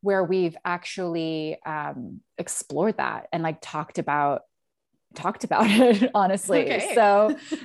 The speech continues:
Speaker 1: so I'm so
Speaker 2: <laughs>
Speaker 1: excited. I need to go
Speaker 2: Yay.
Speaker 1: close my front door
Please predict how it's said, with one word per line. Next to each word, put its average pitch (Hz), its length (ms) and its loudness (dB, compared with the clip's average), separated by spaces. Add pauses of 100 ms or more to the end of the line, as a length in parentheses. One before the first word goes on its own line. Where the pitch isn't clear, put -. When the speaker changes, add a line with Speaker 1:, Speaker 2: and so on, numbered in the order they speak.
Speaker 1:
so 262 80 4
I'm 240 180 4
so 277 160 0
Speaker 2:
<laughs> - 20 6
Speaker 1:
excited. 226 560 2 (640)
I 208 180 0
need 480 200 -2
to 381 80 -2
go 262 120 2
Speaker 2:
Yay. 247 60 0
Speaker 1:
close 220 340 -4
my 220 140 -6
front 214 280 -12
door 196 320 0